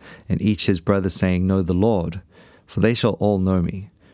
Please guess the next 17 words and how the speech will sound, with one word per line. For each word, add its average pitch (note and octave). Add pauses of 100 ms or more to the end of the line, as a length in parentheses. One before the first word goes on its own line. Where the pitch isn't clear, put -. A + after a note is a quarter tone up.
from F#2
the F2
least G#2
of F2
them F2
to -
the E2+
greatest, -
declares F#2
the -
Lord. F2+ (600)
For -
I F#2
will A#2+
forgive G#2+
their G#2+
iniquity, -